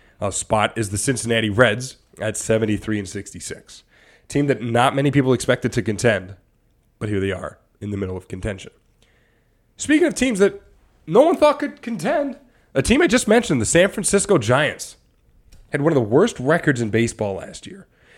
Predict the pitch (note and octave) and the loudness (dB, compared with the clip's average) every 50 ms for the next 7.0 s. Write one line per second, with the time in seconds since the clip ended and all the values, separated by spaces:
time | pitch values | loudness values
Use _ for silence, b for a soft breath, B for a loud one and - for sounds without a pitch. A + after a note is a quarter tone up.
0 | b b b - - D#3 D#3 D#3 - F3 F3 E3+ E3 D#3+ D#3 D#3 - C3 A#2+ B2 | b b b 2 2 2 4 2 0 0 0 2 4 4 4 2 2 0 -2 -2
1 | G#2+ G#2 G#2+ A#2 A#2+ A#2 A#2 A#2 A#2 A#2 - _ _ _ _ _ _ _ _ _ | 0 0 2 4 6 6 6 4 2 0 -6 _ _ _ _ _ _ _ _ _
2 | _ _ _ _ _ _ _ _ _ _ _ _ _ - B2 A#2 A2+ A2 G#2+ G#2+ | _ _ _ _ _ _ _ _ _ _ _ _ _ -4 0 0 0 0 2 2
3 | A2 A#2+ C#3 C3+ - C3 C3 B2+ A#2+ A2 A2 A2 A2 A2 G#2 G2+ A2 F#2 G2 A2 | 2 2 0 0 0 2 2 2 4 2 2 2 2 0 0 -2 -2 0 0 0
4 | G#2+ - - - A#2+ B2+ C3 C3 - C3 A#2+ - - - B2+ A#2+ - - A2 G#2 | 0 0 -2 0 0 0 2 2 0 -2 -2 -2 0 -2 -2 0 -2 -2 0 2
5 | A2 G#2+ A2 G#2+ - A3 - - - - A2+ G#2+ A2 A2 G#2+ G#2+ G#2+ - b b | 4 4 4 2 2 -2 -4 -4 -6 -6 -6 -6 -4 -4 -4 -6 -6 -8 b b
6 | b b b b - A2+ A2+ A#2+ A#2+ B2+ A2+ - - A2+ G#2 G#2+ G#2+ G#2+ G#2+ B | b b b b -2 -2 0 0 0 -2 -2 -4 -4 -2 0 2 2 2 0 B